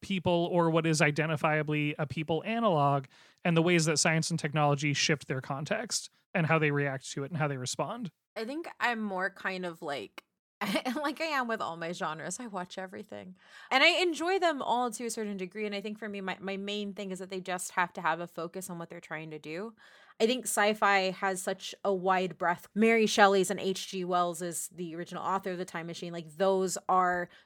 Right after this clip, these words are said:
Speaker 2: two vastly different takes on science fiction, but they're still takes on science fiction.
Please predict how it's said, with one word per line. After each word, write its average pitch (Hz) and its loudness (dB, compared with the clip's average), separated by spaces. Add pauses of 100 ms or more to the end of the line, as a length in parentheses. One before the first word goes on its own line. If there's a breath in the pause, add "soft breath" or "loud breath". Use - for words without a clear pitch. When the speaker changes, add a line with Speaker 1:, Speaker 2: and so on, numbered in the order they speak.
Speaker 2:
two 254 -4
vastly 202 2
different 196 -12
takes 220 -10
on 196 -8
science 175 -8
fiction, 180 -6
but 208 0 (160)
they're 190 2
still 185 -6
takes 185 -8
on 175 -8
science 165 -6
fiction. 175 -10